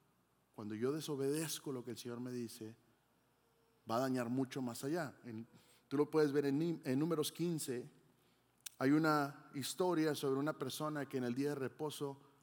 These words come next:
levantó leña y la gente lo apuntó. Y entonces Dios le dice, "Hey, apedréenlo." Rompió la ley. Y entonces, "Pero levantó leña nada más." "Sí, pero es el día de reposo. Fue el día que Dios te dijo que descansaras y no lo hiciste. Fuiste a levantar leña,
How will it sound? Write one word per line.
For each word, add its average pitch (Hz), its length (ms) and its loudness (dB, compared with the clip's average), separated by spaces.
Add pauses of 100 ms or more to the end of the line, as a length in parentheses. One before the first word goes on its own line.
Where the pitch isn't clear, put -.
(140)
levantó 127 460 -2
leña 139 500 2 (100)
y 127 60 -6
la 120 120 0
gente 135 260 -4
lo 156 80 -2
apuntó. 120 580 -6 (300)
Y 120 80 0
entonces 135 380 0
Dios 143 180 0
le 143 80 2
dice, 131 340 -2
"Hey, 139 220 -2 (240)
apedréenlo." 117 640 -6 (640)
Rompió 113 280 -4
la 139 80 -2
ley. 139 240 -2
Y - 20 -4
entonces, 131 240 -4
"Pero - 120 0
levantó 165 440 4
leña 202 320 8
nada 190 100 2
más." 190 160 2
"Sí, 233 140 2
pero 185 160 6
es 196 40 6
el 196 60 2
día 208 80 6
de 208 60 2
reposo. 202 440 0 (180)
Fue 190 120 6
el 196 80 8
día 233 140 6
que 214 100 2
Dios 208 180 8
te 208 80 6
dijo 202 160 10
que 196 100 8
descansaras 175 640 8 (220)
y 170 100 6
no 202 120 8
lo 208 100 10
hiciste. 190 560 8 (320)
Fuiste 170 240 8
a - 20 10
levantar 175 400 6
leña, 190 400 8